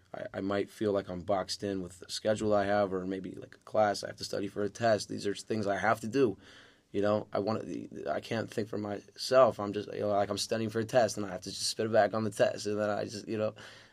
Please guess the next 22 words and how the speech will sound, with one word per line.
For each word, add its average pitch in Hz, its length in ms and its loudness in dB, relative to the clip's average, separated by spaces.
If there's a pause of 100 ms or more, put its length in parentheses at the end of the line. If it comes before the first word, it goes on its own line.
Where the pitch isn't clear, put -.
there's 113 200 -4
no 127 160 8
room 120 400 6
to 101 120 -6
be 92 140 -6
creative, 85 560 -6 (340)
to - 120 -8
be, 95 340 -4 (140)
you 98 100 -8
know, 90 240 -6 (140)
ambitious, 98 760 -4
e-, 104 120 -8 (120)
even 104 220 -4
in 104 120 -2
school, 156 500 2
e-, 101 100 -4
just 104 220 -8
even 113 160 -2
in 107 80 0
a 104 40 -2
school 101 360 -2
setting. - 420 4